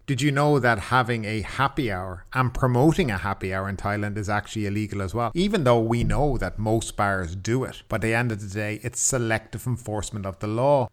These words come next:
and whether or not somebody thinks it's an easy target for some easy money. And that's generally how it plays out here in the country. But guys, what do you think about this? Do you think this kind of law is helpful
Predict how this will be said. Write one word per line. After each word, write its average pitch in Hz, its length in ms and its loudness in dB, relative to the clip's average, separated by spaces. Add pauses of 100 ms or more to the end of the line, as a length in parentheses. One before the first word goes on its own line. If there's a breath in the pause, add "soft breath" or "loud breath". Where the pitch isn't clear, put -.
and 110 260 -2
whether 117 300 0
or 107 60 -2
not 104 260 -2
somebody 113 440 -2
thinks 113 360 -6
it's - 160 -10
an 107 100 -4
easy 123 300 -2
target 104 480 -2
for - 160 -6
some 120 240 -4
easy 98 320 -8
money. 107 320 -2
And 101 140 -6
that's 131 180 -2
generally 123 480 0
how 107 220 -2
it 101 100 -10
plays 104 320 -4
out 98 300 -4 (240 soft breath)
here 104 160 -6
in 90 100 -8
the 90 60 -8
country. 131 480 -4
But 160 120 -2
guys, 180 240 2
what 240 160 0
do 247 80 0
you 220 160 4
think 143 240 -2
about 101 200 -2
this? 95 160 -6
Do - 120 -8
you 117 60 -2
think 123 200 -4
this 135 160 -4
kind 131 220 0
of 110 100 -2
law 120 240 4
is 110 160 -2
helpful 131 640 -2